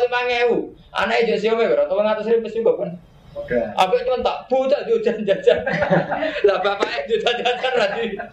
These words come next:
Speaker 1: Jebule terusane bocah jajan-jajan, nak bapaknya ra apa-apa. <laughs> Nah, jadi banyak kemiskinan kita saking oleh ra toto iku akeh.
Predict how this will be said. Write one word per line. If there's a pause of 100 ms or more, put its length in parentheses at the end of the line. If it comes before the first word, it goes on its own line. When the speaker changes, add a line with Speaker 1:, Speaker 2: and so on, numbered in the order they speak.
(1400)
Speaker 1:
Jebule
terusane
bocah
jajan-jajan,
nak
bapaknya
ra
apa-apa. (300)
<laughs> (2250)
Nah,
jadi
banyak
kemiskinan
kita
saking
oleh
ra
toto
iku
akeh.